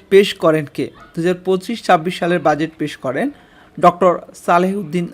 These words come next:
আহমেদ। পঁচিশ ছাব্বিশ অর্থবছরের বাজেটের মোট আকার কত টাকা?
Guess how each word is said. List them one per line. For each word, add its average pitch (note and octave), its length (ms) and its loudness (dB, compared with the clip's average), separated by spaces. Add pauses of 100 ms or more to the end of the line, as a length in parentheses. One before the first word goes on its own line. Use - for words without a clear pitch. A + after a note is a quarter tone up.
আহমেদ। C#3 400 -4 (1500)
পঁচিশ G#3 340 0
ছাব্বিশ A3+ 360 2
অর্থবছরের G#3+ 540 0
বাজেটের F3 500 2
মোট G3 240 -4
আকার E3+ 300 2
কত E3+ 220 -6
টাকা? - 340 -8